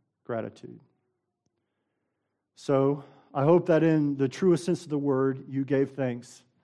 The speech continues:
this past Thursday for all the good gifts that God has given you, whether turkey or clothing or shelter. All of us as followers of Jesus would do well to be reminded of all the blessings of our Almighty Heavenly Father,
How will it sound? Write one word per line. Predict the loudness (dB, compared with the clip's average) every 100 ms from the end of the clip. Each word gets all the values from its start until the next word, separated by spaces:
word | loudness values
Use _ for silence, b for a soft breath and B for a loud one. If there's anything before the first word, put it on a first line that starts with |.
| _ _ _
this | -12
past | -2 -2 -2
Thursday | -6 -8 -8 -10 -10
for | -10 -6 -2
all | 0 -2 -4
the | -6
good | -8 -8
gifts | -10 -10 -18 -20 _ _ _ _ _ -16
that | -10
God | -6 -8
has | -8
given | -10 -10 -12
you, | -16 -18 -20 _ _ _ _ _
whether | -4 -2 -2
turkey | -4 -6 -4 -6 -4
or | -6 -8 -14 _ _ _ _
clothing | -6 -6 -6 -8 -8
or | -12
shelter. | -12 -14 -14 -18 -20 _ _ _ _ _ _ _ _ _ _ _ _ _ _ _ _ _ _ _ _
All | 6 8
of | 10
us | 8 4
as | -2
followers | 2 4 4 4 0
of | -4
Jesus | -4 -6 -6 -10 -12
would | -6
do | -2
well | 2 0
to | -2
be | -6
reminded | -6 -6 -4 -2 -2 -2
of | 2
all | 4 4
the | 2
blessings | -6 -8 -10 -14 -20 -20 -20 _ _ _ _ -8
of |
our | -2 -2
Almighty | -2 -4 -4 -6
Heavenly | -8 -10 -12
Father, | -16 -16 -16 -18